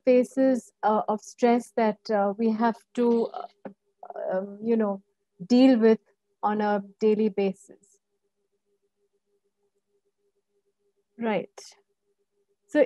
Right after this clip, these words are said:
India is one of the most depressed countries in the world, according to W-, W H O, followed by China and the U S A.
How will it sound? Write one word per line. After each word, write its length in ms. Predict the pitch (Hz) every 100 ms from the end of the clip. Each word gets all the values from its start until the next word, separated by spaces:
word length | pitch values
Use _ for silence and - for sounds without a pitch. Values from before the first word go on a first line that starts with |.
| -
India 460 | 320 339 440 427 -
is 200 | 302 254
one 180 | 277 311
of 100 | 330
the 100 | 302
most 380 | 311 330 330
depressed 600 | 220 233 262 269 330 - -
countries 540 | 247 240 285 269 240
in 100 | 233
the 100 | 208
world, 380 | 202 220 254 294
according 520 | 262 240 226 247 247
to 100 | 247
W-, 400 | 185 180 220 214 _ -
W 320 | 202 214 233
H 320 | 220 214 233
O, 260 | 226 302 - _ -
followed 400 | 247 247 254 254
by 160 | 226 214
China 640 | - 220 208 220 226 -
and 180 | 202 208
the 100 | 202
U 120 | 208
S 220 | 214 208 -
A. 200 | 247